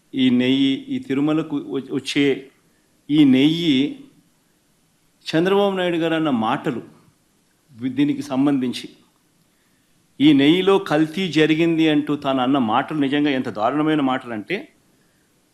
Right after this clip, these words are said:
నాసరికమైన ఇంగ్రీడి-, ఇంగ్రీడియంట్స్ వాడారని, తిరుపతి లడ్డులో యానిమల్ ఫ్యాట్ గీకు బదులు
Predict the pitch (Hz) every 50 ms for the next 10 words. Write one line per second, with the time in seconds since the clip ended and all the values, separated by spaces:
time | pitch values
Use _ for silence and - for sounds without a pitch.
0 | _ - 107 107 107 101 - 120 143 170 165 - 190 185 185 190 190 - 180 180
1 | 180 180 185 185 175 165 160 165 165 156 160 165 165 160 147 - 147 143 156 151
2 | 165 170 175 170 151 165 160 151 139 131 - - - - - 117 110 113 123 127
3 | 131 135 135 135 127 131 131 131 131 - - _ _ _ _ _ _ _ _ _
4 | _ _ _ _ _ _ _ _ _ _ _ _ _ _ _ _ _ _ _ _
5 | - 165 180 214 208 202 202 208 208 185 180 - - - - - _ _ _ _
6 | _ _ _ _ _ _ _ _ _ _ _ _ _ _ _ _ _ _ _ _
7 | _ _ _ _ _ _ _ - 95 110 139 170 196 196 202 208 208 208 208 190
8 | 160 - - - 180 175 185 190 190 - - 196 - - - - - - _ _
9 | _ _ _ _ _ _ _ _ _ _ _ _ _ _ _ _ _ _ _ _
10 | _ _ _ _ _ _ _ _ _ _ _ _ _ _ _ _ _ _ _ _
11 | _ _ _ _ _ _ _ _ _ _ _ _ _ _ _ _ _ _ _ _
12 | _ - 147 113 98 - 160 220 220 220 220 170 160 180 175 165 175 165 147 107
13 | -